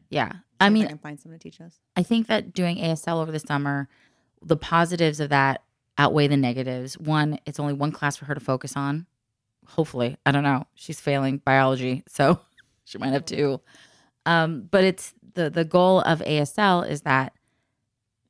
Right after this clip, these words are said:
Speaker 1: she'll have me there 'cause I, I wanna take it. I wanna learn A S L. So I'm like, "This is a great opportunity. I'll
Speaker 2: I
Speaker 1: learn
Speaker 2: kinda
Speaker 1: it
Speaker 2: want
Speaker 1: too."
Speaker 2: to too.
Speaker 1: And so she'll have me there in every class to take notes and to be like, "No, remember what the teacher said? Remember what,"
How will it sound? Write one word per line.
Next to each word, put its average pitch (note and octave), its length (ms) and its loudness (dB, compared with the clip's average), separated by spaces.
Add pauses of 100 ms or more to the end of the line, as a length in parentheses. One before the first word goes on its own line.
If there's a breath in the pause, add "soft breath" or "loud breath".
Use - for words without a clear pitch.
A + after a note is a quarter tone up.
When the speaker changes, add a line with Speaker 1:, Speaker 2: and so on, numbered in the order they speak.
(300)
Speaker 1:
she'll - 280 -2
have D#3 240 4
me F3 180 2
there D#3+ 300 4
'cause D#3+ 140 -6
I, - 140 0
I E3+ 120 6
wanna A3+ 200 6
take B2+ 240 0
it. D#3 100 2
I - 40 -6
wanna G#3 220 0
learn C3+ 200 0
A C3+ 60 2
S C3 160 -2
L. C#3 220 0
So - 100 -14
I'm F#3+ 40 0
like, F3 180 2
"This A#3+ 160 -4
is - 40 -18
a B3+ 60 -10
great C4+ 180 4
opportunity. C#4 600 -2
I'll A#3+ 140 6
Speaker 2:
I - 40 6
Speaker 1:
learn A#3+ 140 4
Speaker 2:
kinda C4 60 4
Speaker 1:
it C4+ 40 -2
Speaker 2:
want D4+ 140 0
Speaker 1:
too." A#3 120 2
Speaker 2:
to - 80 -12
too. F3+ 260 -6 (400)
Speaker 1:
And G#3 140 0
so A#3 140 4
she'll A3 160 -2
have A3 180 2
me C4 180 2
there F4+ 160 -8
in D#4 80 -10
every D4 180 -10
class D#4+ 280 -14
to - 100 -20
take E3+ 200 -6
notes D#3+ 340 -4
and D#3+ 100 -6
to D3+ 60 -4
be D#3 80 -2
like, D3 160 -4
"No, B3+ 200 -4
remember A#3+ 240 0
what A#3+ 100 -4
the A3+ 60 -12
teacher A#3+ 260 -8
said? B3+ 400 -4
Remember G3+ 380 2
what," G#3 180 -4